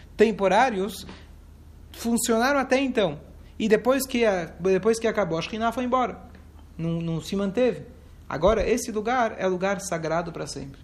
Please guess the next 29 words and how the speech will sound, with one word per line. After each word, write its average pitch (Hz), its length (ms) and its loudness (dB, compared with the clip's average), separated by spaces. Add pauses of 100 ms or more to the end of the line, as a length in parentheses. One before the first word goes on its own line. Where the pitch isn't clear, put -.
Por 170 180 0
isso 202 220 -6
que 175 100 -8
até 185 180 -2
hoje 196 260 0
a 143 40 -10
gente 156 140 -8
espera 190 320 -2
a 151 40 -4
reconstrução 160 520 -10
do 165 60 -6
Beit 151 140 -6
HaMikdash, 190 440 -4
que - 320 -20
vai 160 120 -2
ser 180 320 -4
exatamente 185 720 -4
e - 40 -14
precisamente 156 600 -8 (320)
naquele 143 340 -4
lugar. 127 380 -10
E 143 60 -4
é 139 60 -2
por 156 180 -4
isso 185 160 -6
que 160 80 -8
é - 20 -4
proibido 156 440 -6
também 208 500 0